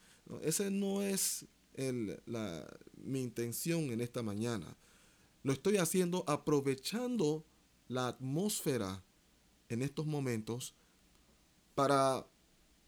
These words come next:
dejar algo que creo que es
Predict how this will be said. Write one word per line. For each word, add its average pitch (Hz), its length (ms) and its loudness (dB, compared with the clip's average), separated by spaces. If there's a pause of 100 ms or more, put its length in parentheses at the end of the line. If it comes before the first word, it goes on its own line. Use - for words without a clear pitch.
(420)
dejar 160 520 2
algo 165 540 4
que 120 180 -2
creo 160 300 2
que 127 240 0
es - 220 -6